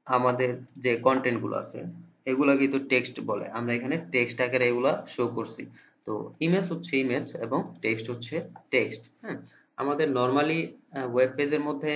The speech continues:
কয়েকটা কনটেন্টই থাকে, যেমন video থাকে, text থাকে, ছবি থাকে, এর বাইরে কিন্তু কিছু থাকে না। হুম, তো এই text গুলা আপনার ওয়েব পেজের মধ্যে আপনি টেক্সট গুলা, আহ, যেভাবে represent করবেন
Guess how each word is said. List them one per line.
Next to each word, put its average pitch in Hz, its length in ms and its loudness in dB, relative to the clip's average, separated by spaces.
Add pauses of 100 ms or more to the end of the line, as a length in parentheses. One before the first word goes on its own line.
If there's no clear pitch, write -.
(400)
কয়েকটা 147 640 -2 (120)
কনটেন্টই 131 380 -2
থাকে, 110 300 -12
যেমন 110 260 -4
video 131 340 -6
থাকে, 127 440 -4 (680)
text 113 380 0
থাকে, 147 260 0 (600)
ছবি 135 280 0
থাকে, 110 260 -10 (520)
এর 127 180 0
বাইরে 131 240 2
কিন্তু 117 240 -6
কিছু 117 200 -12
থাকে 110 240 -14
না। 90 120 -14 (240)
হুম, 127 280 -8 (400)
তো 117 240 -8
এই 160 180 0
text 151 380 0
গুলা 180 280 4 (120)
আপনার 165 260 -2 (200)
ওয়েব 127 300 0
পেজের 147 240 0
মধ্যে 135 360 -4
আপনি 127 320 -2
টেক্সট 135 400 0
গুলা, 151 240 0 (100)
আহ, - 400 -10
যেভাবে 131 400 2
represent 127 480 -2
করবেন 113 440 -6